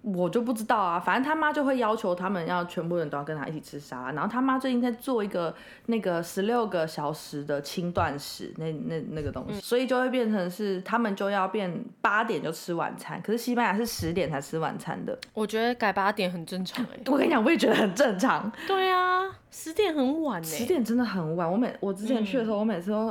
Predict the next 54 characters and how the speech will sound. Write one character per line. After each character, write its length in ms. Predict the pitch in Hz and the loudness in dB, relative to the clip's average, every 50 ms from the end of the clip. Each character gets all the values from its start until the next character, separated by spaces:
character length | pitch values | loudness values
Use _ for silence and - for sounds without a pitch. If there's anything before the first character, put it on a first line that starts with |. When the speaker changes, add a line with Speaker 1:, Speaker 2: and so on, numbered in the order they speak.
| - - | 0 0
Speaker 1:
饿 140 | 247 240 202 | 0 2 2
得 60 | 190 | 2
要 220 | 190 196 185 180 | 2 2 0 0
死。 260 | 180 - - - 214 247 | -2 -4 -4 2 2 2
Speaker 2:
<laughs> 60 | 277 - 587 539 - 640 - 587 554 - - - | 6 8 6 6 6 4 4 4 2 2 0 2
Speaker 1:
然 180 | 202 196 - | 4 4 4
后 240 | 247 269 240 214 214 | 6 4 2 2 0
这 80 | 233 294 | 0 0
不 60 | 247 | 2
是 80 | 269 262 | 4 4
重 80 | 269 | 4
点， 100 | 214 175 | 2 2
反 140 | 170 - 202 | 2 2 2
正 160 | 233 285 359 | 2 4 2
重 80 | 294 277 | 2 2
点 100 | 285 294 | 2 0
是 60 | 269 247 - | 0 0 2
八 180 | 294 277 302 | 2 2 4
点 160 | 311 311 254 220 | 2 2 2 2
的 80 | 202 | 2
时 140 | 196 - 208 | 2 0 0
候 400 | 208 247 247 233 220 208 196 180 | 2 4 4 4 4 2 0 0
Speaker 2:
嗯。 120 | - - - - _ - | -2 -6 -10 -18 _ -12
Speaker 1:
吃 160 | - - 254 262 | -6 -2 2 2
完 100 | 240 208 | 4 4
晚 160 | 196 165 175 | 2 2 2
餐， 140 | 185 190 208 | 0 2 2
要 100 | 226 240 | 2 2
到 140 | 247 254 | 2 2
隔 260 | 240 254 - 190 175 185 | 0 0 0 0 0 0
天 320 | 202 - 226 208 214 226 | 0 0 -2 0 2 2
的 160 | 220 202 175 | 2 2 0
十 280 | 180 - - - 170 165 | 0 -4 -6 -4 -4 0
二 200 | - 220 220 196 | 2 2 0 0
点 200 | 196 170 139 131 | -2 -4 -6 -4
才 100 | - 156 | -4 -4
能 160 | 151 156 160 | -4 -2 -2
再 100 | 185 185 | -2 -2
吃 240 | 180 180 - - 165 | -2 -4 -6 -6 -6
下 280 | 160 - - 160 131 | -6 -4 -4 -4 -4
一 80 | - 143 | -4 -6
餐。 420 | - - - 151 - - - 196 - - - - _ _ _ - - - - - - - - - - - - | -8 -10 -8 -8 -8 -6 -8 -10 -10 -14 -20 -20 _ _ _ -20 -20 -20 -20 -20 -20 -20 -20 -20 -20 -20 -20
Speaker 2:
好 280 | - - 226 233 277 339 - | -12 -8 -6 -4 -4 -4 -6
久 460 | - - 330 302 262 214 185 175 175 | -10 -4 0 2 2 4 4 2 0
欸。 260 | 170 160 143 - - - | 0 -4 -6 -8 -6 -2
Speaker 1:
就 120 | 320 330 | -2 0
是 100 | 330 339 | 0 0
轻 260 | 339 - - 269 262 | -2 0 2 2 4
断 180 | 262 277 254 240 | 4 4 2 2
食 180 | 226 - 202 190 | 0 0 0 0
的 120 | 185 185 | 2 2
用 260 | 196 220 214 196 196 | 4 4 2 2 2
意 200 | - 214 208 190 | 0 0 0 0
啊。 380 | 185 160 156 156 160 170 185 | 0 0 0 -2 -2 -2 -4